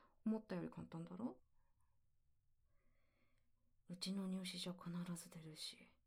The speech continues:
難問って言われる割にコツさえ覚えてりゃ絶対解けるから。ある意味サービス問題なんだよ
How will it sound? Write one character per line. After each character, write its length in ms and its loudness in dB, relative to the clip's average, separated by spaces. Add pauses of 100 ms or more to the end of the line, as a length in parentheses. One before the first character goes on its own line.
(600)
難 240 8
問 180 4
っ 20 0
て 140 0
言 100 6
わ 100 4
れ 100 4
る 120 2
割 220 2
に 160 2
コ 160 -10
ツ 160 -12
さ 120 0
え 80 2
覚 280 0
え 20 0
て 120 -6
り 100 -6
ゃ 120 -6
絶 160 0 (160)
対 120 6
解 140 -6
け 100 -2
る 60 -6
か 100 -12 (1160)
ら。 60 4
あ 40 4
る 100 2
意 60 4
味 100 -2
サ 140 -6
ー 180 -2
ビ 80 -4
ス 120 -4
問 240 0
題 180 -10 (520)
な 80 4
ん 20 4
だ 0 -
よ 100 2